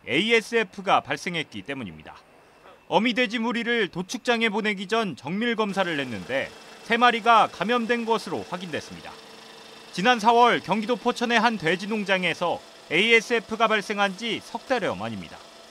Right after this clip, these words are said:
방역 당국은 에이에스에프 추가 확산을 막기 위해 이곳 농장 돼지 육천팔백여 마리에 대한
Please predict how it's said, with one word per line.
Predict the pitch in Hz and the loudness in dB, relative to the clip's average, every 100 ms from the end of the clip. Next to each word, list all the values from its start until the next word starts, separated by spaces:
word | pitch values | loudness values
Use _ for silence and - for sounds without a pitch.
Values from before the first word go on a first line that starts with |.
| - _ _ - | -20 _ _ -2
방역 | 190 240 262 | 2 4 2
당국은 | - 247 240 233 254 190 | 2 2 0 0 0 0
에이에스에프 | 123 165 240 240 - 233 226 262 233 | 2 4 6 4 4 2 0 -4 -6
추가 | - - 277 262 | -8 2 4 6
확산을 | 247 254 226 214 | 4 0 -2 2
막기 | 180 170 170 170 | 2 2 -6 -2
위해 | 202 143 - - - | 0 0 -4 -18 -10
이곳 | 165 269 | -2 0
농장 | 190 196 240 240 | 2 2 2 4
돼지 | 233 214 247 196 | 4 2 0 -2
육천팔백여 | 131 - 254 240 - 285 285 269 254 | -4 -2 0 0 -2 2 4 6 6
마리에 | 240 220 214 | 4 4 2
대한 | 190 226 202 | 2 2 0